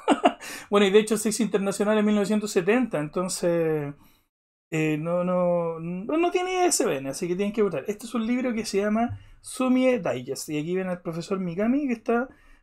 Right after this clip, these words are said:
pintando una foto. Este libro es súper viejo, fíjate que tiene hasta manchas de tinta. Porque lo encontré por ahí así usado, <laughs> ¿me entendí? En un, en un, en un, en una, en una tienda online en eBay. ¿Sabéis por qué me gusta mucho este libro? Porque está hecho totalmente a mano.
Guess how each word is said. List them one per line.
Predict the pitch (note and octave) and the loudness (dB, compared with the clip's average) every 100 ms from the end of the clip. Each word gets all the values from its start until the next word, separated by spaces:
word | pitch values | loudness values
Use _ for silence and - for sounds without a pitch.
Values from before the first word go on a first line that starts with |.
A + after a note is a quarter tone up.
| _ - | _ -4
pintando | F#3 - G#3+ G#3+ G3+ | -4 2 4 6 4
una | F#3 F3+ | 2 -2
foto. | F#3 F3 | -4 -6
Este | - A3+ | -6 -2
libro | G#3 G#3+ | -2 -2
es | |
súper | G#3 G3 | -2 -2
viejo, | G3+ E3+ | -4 -4
fíjate | G3 G#3 G3+ | 0 2 2
que | |
tiene | F#3+ G3+ | 2 0
hasta | - F#3 | 0 -2
manchas | G3+ A3 F3+ | -2 -4 -4
de | D3+ | -2
tinta. | D#3+ G#3 D#3+ C#3 _ _ _ _ _ _ - | -2 -4 -6 -10 _ _ _ _ _ _ -16
Porque | D#3 F3 F3+ | -6 -4 -2
lo | G3+ | -2
encontré | G#3+ G#3 C4+ | 0 2 4
por | C4 | 4
ahí | C4 C#4 C#4 | 4 4 2
así | B3+ C#4 C4+ C4 C4 B3+ B3 A#3 | 2 0 0 -2 -4 -4 -4 -2
usado, | A3+ A3+ D#4+ F#4 G3+ F#3+ | -2 4 4 4 0 0
<laughs> | |
¿me | F#3+ | -2
entendí? | F3+ D3+ D3 F#3 A#3 | 0 0 0 2 6
En | A#3 | 6
un, | A#3+ A#3 A3+ | 6 4 4
en | G#3+ | 2
un, | A3 A3 G#3+ - - - - | 2 -2 -4 -20 -20 -16 -4
en | G3+ | -2
un, | G#3+ G#3 | 0 2
en | G#3+ | 2
una, | A3 G#3+ G#3+ | 2 0 2
en | |
una | G#3+ G#3+ | 2 2
tienda | A3+ A3+ | 2 2
online | G#3+ G#3+ A#3 | 2 2 4
en | A#3 | 4
eBay. | A3+ B3 A#3 - - | 4 2 -2 -10 -14
¿Sabéis | - G#3 G#3+ | 2 4 4
por | A#3+ | 0
qué | A#3 B3+ | 2 4
me | |
gusta | B3+ B3+ B3+ | 4 0 2
mucho | B3 A#3+ | 0 0
este | - C4+ | -6 -2
libro? | B3+ F#3+ G#3 - - - - - - - | 0 0 0 -4 -16 -18 -18 -18 -12 -4
Porque | G3 G#3 | -4 -4
está | - A3 | 0 0
hecho | G#3+ A#3 | 0 -4
totalmente | G#3+ F3+ F#3+ G#3 G#3+ | -4 -2 0 0 2
a | A#3 | 2
mano. | A#3+ A3 | 2 0